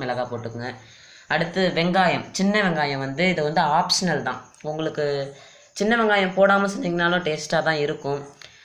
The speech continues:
ஆ, இருந்தாலும் எனக்கு சின்ன வெங்காயம் பிடிக்கும் டேஸ்ட், அதனால சின்ன வெங்காயம் போடுறேன். இது போடுறதுனால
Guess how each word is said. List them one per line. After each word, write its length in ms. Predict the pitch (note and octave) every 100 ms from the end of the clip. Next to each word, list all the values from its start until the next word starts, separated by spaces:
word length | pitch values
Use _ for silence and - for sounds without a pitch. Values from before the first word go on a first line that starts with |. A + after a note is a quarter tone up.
| -
ஆ, 20 | D#3 D#3 D3 C#3+ D3
இருந்தாலும் 480 | E3+ F3 F3+ F3+ F3+ - - D#3
எனக்கு 200 | E3 E3
சின்ன 120 | F3 F3
வெங்காயம் 300 | E3 D#3 D3
பிடிக்கும் 320 | D#3 D#3+ D3 D3
டேஸ்ட், 300 | D3+ D3+ - - - D3
அதனால 280 | C#3+ D3+ D#3+ G3 - - - -
சின்ன 240 | F#3+ F#3+ F#3
வெங்காயம் 320 | D#3+ C#3 C3+
போடுறேன். 320 | C3+ C3 C#3 - D3
இது 100 | D#3+
போடுறதுனால 560 | E3+ F#3+ F3+ F3 F3